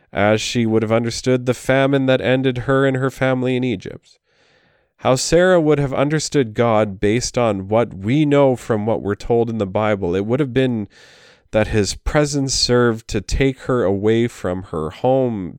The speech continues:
time and again to bring her into uncertainty.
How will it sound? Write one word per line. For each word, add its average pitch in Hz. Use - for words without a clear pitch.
time 127
and 123
again 95
to -
bring 104
her 110
into 95
uncertainty. -